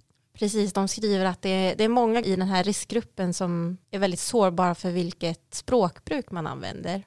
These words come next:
Och ifall man använder begreppet social distansering så kanske det gör kopplingar till ensamhet,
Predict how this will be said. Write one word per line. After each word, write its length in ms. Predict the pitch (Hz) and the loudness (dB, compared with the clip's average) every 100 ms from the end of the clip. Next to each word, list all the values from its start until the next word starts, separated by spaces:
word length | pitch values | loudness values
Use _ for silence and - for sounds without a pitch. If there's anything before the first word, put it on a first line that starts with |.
| _ | _
Och 220 | 180 175 | -6 -6
ifall 300 | - - 185 | -12 -4 0
man 120 | 180 175 | 2 0
använder 360 | 175 185 185 | 2 0 0
begreppet 420 | 180 165 156 170 | -2 -4 -6 -8
social 440 | - 185 - 170 170 | -4 -2 2 2 0
distansering 800 | 175 - 175 - 220 208 170 160 | -4 -4 -6 -4 -2 0 -2 -4
så 160 | 170 | -6
kanske 280 | 170 170 170 | -6 -6 -2
det 240 | 170 165 | 2 2
gör 320 | 165 170 160 175 | 2 0 0 -2
kopplingar 800 | - 208 _ 190 185 180 170 | -6 -6 _ -6 -2 0 -2
till 340 | 160 - 165 - | -6 -6 -8 0
ensamhet, 1080 | 208 202 175 - 180 185 185 180 175 - | 2 2 0 0 2 2 4 2 -2 -16